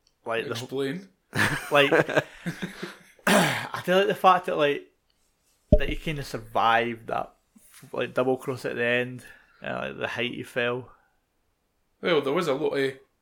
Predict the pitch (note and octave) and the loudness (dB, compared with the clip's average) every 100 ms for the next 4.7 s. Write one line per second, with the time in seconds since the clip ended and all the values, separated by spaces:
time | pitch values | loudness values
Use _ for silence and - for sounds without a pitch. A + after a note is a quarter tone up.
0 | _ _ _ _ - D3+ C#3+ C#3+ - E3+ | _ _ _ _ -10 -8 -6 -6 -6 -6
1 | D3 - C#3+ C#3+ F3+ D3 C3 _ _ - | -6 -4 -8 -6 -8 -8 -10 _ _ -4
2 | A2 A#2+ A#2+ B2 G#2+ - - - - - | -2 0 -2 -6 -8 -12 -20 -20 -20 -20
3 | - - _ C#3 - - _ _ _ _ | -20 -20 _ 4 4 0 _ _ _ _
4 | _ - D#3+ F3+ F#3 E3 D#3 | _ 2 4 4 0 -2 -8